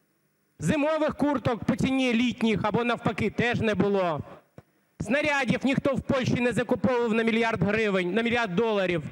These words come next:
які не доїхали до фронту. І сьогодні всі, хто їздять до наших захисників, знають, що це одна з ключових проблем, які є сьогодні у нашої армії. Не вистачає снарядів,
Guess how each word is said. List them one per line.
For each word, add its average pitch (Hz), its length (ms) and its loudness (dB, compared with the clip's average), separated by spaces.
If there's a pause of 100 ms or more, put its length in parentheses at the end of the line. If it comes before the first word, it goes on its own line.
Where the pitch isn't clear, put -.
(420)
які 220 260 0
не 247 160 2
доїхали 226 600 0
до 208 140 0
фронту. 185 720 -2 (540)
І 196 100 2
сьогодні 247 420 2 (280)
всі, 269 280 2
хто - 180 -2
їздять 214 420 0 (360)
до 175 140 0
наших 240 300 0
захисників, 226 600 -2
знають, 190 500 0 (140)
що 196 100 -2
це 226 360 -2
одна 214 300 0
з - 60 -6
ключових 220 560 0
проблем, 208 640 0 (440)
які 208 260 0
є 254 200 0
сьогодні 214 600 2 (200)
у 180 60 -2
нашої 220 340 0
армії. 143 580 0 (460)
Не 208 100 2
вистачає 262 880 0
снарядів, 180 760 0